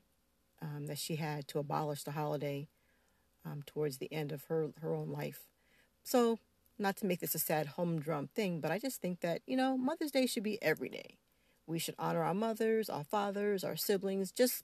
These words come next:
basically, you know, treat all people the way that you would want to be treated and not just trying to put it all into one,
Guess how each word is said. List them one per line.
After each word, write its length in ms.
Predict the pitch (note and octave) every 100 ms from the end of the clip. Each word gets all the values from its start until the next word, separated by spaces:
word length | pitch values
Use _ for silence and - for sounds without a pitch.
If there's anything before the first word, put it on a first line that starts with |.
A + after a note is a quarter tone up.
| -
basically, 600 | G3+ F#3 G3+ G3+ G3+ G3+ _ - - _ _ _ _
you 120 | - F3
know, 200 | E3+ E3+
treat 340 | - A#3+ - _ _ _ -
all 200 | F3 G3
people 460 | F#3+ - - C3+ D3+ -
the 60 | D#3+
way 100 | D3+
that 100 | A2+
you 540 | D3+ E3 G3+ F3+ C3 _
would 100 | D3
want 220 | C3+ B2+
to 60 | -
be 100 | -
treated 400 | - C3 - - _ _ _ _ _
and 120 | D#3+ D#3
not 200 | D#3+ -
just 340 | D#3 D3 -
trying 280 | - D#3 D3
to 400 | D3 D3 C#3+ C3+ - _ _ _ _ -
put 100 | F3
it 80 | D#3
all 400 | E3 G3 G3+ F#3
into 280 | E3 D3+
one, 680 | C#3+ F#3 B3+ C4+ C4 C4 C4